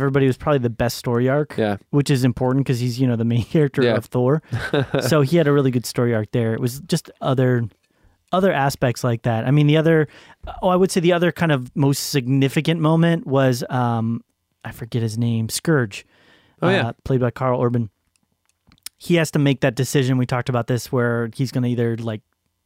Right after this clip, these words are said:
Speaker 1: you know, save some people's
Speaker 2: Oh, with
Speaker 1: lives.
Speaker 2: Des and Troy.
Speaker 1: Yeah, is he gonna, is he gonna stand up for, yeah, exactly. Is he gonna
Speaker 2: <laughs>
Speaker 1: stand up for the people from Asgard, or is he gonna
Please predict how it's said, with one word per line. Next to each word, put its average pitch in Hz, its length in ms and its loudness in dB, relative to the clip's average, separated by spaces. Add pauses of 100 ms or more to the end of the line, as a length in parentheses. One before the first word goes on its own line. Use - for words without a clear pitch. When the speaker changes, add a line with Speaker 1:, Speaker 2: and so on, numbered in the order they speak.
(120)
Speaker 1:
you 120 80 -2
know, 107 180 -6 (160)
save 123 320 -4
some 123 140 -4
people's 131 320 -2
Speaker 2:
Oh, - 40 2
with 120 120 4
Speaker 1:
lives. 120 280 -2
Speaker 2:
Des 123 300 2
and 113 120 0
Troy. 104 440 0
Speaker 1:
Yeah, 147 420 2
is 131 120 2
he 139 80 0
gonna, 139 260 2 (260)
is 139 120 -2
he 175 60 4
gonna 156 120 4
stand 160 460 2
up 156 120 0
for, 147 160 0
yeah, 120 240 -2
exactly. 151 580 -2
Is 156 140 2
he 180 60 2
gonna 165 180 4
Speaker 2:
<laughs> - 0 -
Speaker 1:
stand 175 520 2
up 175 160 2
for 160 120 -6
the 151 100 2
people 147 680 4
from 135 280 2
Asgard, 131 640 2
or 127 200 0
is 120 120 0
he 120 80 -2
gonna 113 380 -2